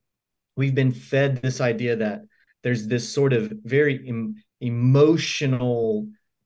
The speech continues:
come to Jesus experience. And that's all you really need, is you need to feel really bad and guilty about the stuff you do, have sort of a conversion experience. And then as long as you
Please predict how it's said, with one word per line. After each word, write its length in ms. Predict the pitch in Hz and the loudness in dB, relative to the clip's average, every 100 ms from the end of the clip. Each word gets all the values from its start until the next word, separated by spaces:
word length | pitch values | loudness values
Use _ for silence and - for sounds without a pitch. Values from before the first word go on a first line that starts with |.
| _ _ | _ _
come 320 | - 156 160 | -2 0 0
to 120 | 147 139 | 0 -2
Jesus 640 | 110 139 131 127 - 123 | 0 0 2 0 -2 -8
experience. 640 | 110 - - 151 135 120 | -10 -10 0 2 2 0
And 80 | 120 | -2
that's 180 | 120 - - | -4 -6 -4
all 240 | 143 165 | 0 2
you 180 | 156 139 | 2 2
really 280 | 135 139 131 | 2 2 2
need, 320 | 131 156 147 | 0 -2 -4
is 180 | 127 117 | -6 -4
you 60 | |
need 160 | 127 139 | -4 -4
to 60 | 113 | -6
feel 280 | - 107 107 | -4 -4 -2
really 260 | 156 175 | -2 0
bad 340 | 160 127 135 135 | -4 -2 0 0
and 140 | 120 | 0
guilty 320 | 117 127 127 | -2 -4 -4
about 300 | 113 110 110 | -6 -6 -8
the 60 | 113 | -12
stuff 300 | 110 123 131 | -4 -4 -4
you 100 | 156 | -8
do, 240 | 113 87 - _ _ _ _ _ _ _ | -8 -10 -18 _ _ _ _ _ _ _
have 220 | - 135 135 | -2 -2 0
sort 200 | 139 131 | 0 2
of 100 | 123 | 2
a 300 | 113 117 113 | 0 -2 -2
conversion 480 | 131 117 135 151 | -2 0 0 -2
experience. 600 | 156 - - 107 104 107 | -8 -10 -8 -6 -4 -8
And 240 | - 131 127 | -4 -2 2
then 300 | 196 233 147 | 4 4 4
as 140 | 147 | 4
long 380 | 135 131 170 220 | 2 -2 -2 0
as 200 | 175 127 | -2 -2
you 560 | 131 135 135 131 123 | -2 0 0 0 -2